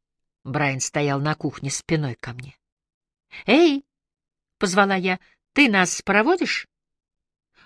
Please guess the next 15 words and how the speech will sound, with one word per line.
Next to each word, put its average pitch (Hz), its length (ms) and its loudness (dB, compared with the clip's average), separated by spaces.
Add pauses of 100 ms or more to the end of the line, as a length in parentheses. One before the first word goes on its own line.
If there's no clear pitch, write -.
Бросишь 320 580 4 (140)
горсть 233 480 2
риса 240 420 0
вслед?» - 560 -8 (1500)
Только 165 280 -4
когда 160 320 2
он 151 100 -2
повернулся, 160 680 -2
я 156 220 -2
поняла, 151 400 -4
что - 260 -4
Брайан 143 360 -4
пришёл 139 440 -8
сюда 135 400 -6
поплакать. - 800 -10